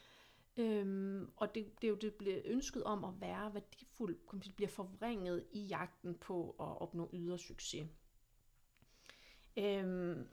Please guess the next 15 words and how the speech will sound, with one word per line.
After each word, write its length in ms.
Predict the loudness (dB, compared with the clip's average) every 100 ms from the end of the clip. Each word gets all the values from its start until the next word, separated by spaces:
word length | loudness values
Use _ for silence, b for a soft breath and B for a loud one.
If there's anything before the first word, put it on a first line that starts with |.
| -8
på 120 | 4
middelniveauet, 1200 | 8 10 10 8 4 2 2 2 2 2 2 2
der 100 | 2 2 2
ved 200 | 2 2 -2 -16 -20 -20 -2
træeren 600 | 0 2 2 0 0 0
godt, 220 | 2 2 2
altså 160 | 0
middelbevidsthedsniveauet, 1500 | 2 2 2 0 0 0 2 0 0 0 0 0 0 0 -2 -2
der 80 | -2 2
ved 180 | 0 2
træeren 520 | 0 0 -2 -2 -4 -2
godt 240 | -2 2
selv, 340 | 2 2 0 -2
at 260 | -4 -6
der 80 | -2